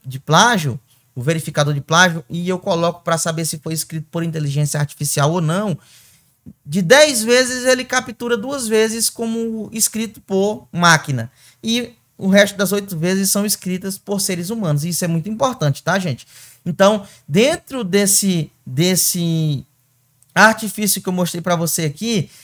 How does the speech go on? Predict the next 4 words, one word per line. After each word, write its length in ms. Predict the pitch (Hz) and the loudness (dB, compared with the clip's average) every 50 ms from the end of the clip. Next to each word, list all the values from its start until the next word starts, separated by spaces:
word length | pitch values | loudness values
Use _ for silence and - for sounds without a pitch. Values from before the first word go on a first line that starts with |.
| - _ | -20 _
ele 240 | - 208 226 254 294 | -2 0 0 0 -4
cria 600 | - - _ - 277 262 247 254 277 294 320 320 - - - _ _ _ | -8 -10 _ -2 0 0 2 4 4 4 4 4 -4 -14 -20 _ _ _
um 180 | - 220 214 226 | -6 -2 2 4
artigo 800 | 220 214 214 214 - - - 202 202 214 233 208 233 285 - | 4 4 4 0 -2 -2 0 2 0 0 0 -4 -8 -12 -12